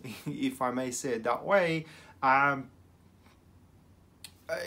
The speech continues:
in generally the worse the circumstances around whatever you have signed for are going to be. So for that reason, you Virgo should just patiently wait, uh, for the thing to come. Now, a few examples in order to, uh,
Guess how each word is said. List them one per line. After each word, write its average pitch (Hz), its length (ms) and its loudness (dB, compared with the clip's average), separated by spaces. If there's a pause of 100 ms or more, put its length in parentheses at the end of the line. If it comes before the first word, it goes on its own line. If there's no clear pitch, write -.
in 180 160 -4
generally 180 520 2
the 143 140 -2
worse 160 500 0
the 143 260 0
circumstances 151 1000 -4
around 139 440 0
whatever 123 400 -2
you 120 160 -12
have - 160 -16
signed 175 440 0
for 131 460 -4
are 123 220 -4
going 113 400 -8
to - 140 -8
be. 214 220 -2
So 156 280 -2
for - 200 -12
that 160 280 4
reason, 165 580 -4
you 156 240 -2
Virgo 151 360 -2
should 147 380 -4
just - 320 -6 (380)
patiently 127 580 -8
wait, - 440 -6 (840)
uh, 139 340 6
for 135 300 -2
the 131 120 -2
thing 127 340 -6
to - 140 -8
come. 196 300 4
Now, 147 140 2
a 147 40 -2
few 226 260 -2
examples 160 960 0
in 135 100 -2
order 143 240 -2
to, 127 640 -4
uh, 120 320 0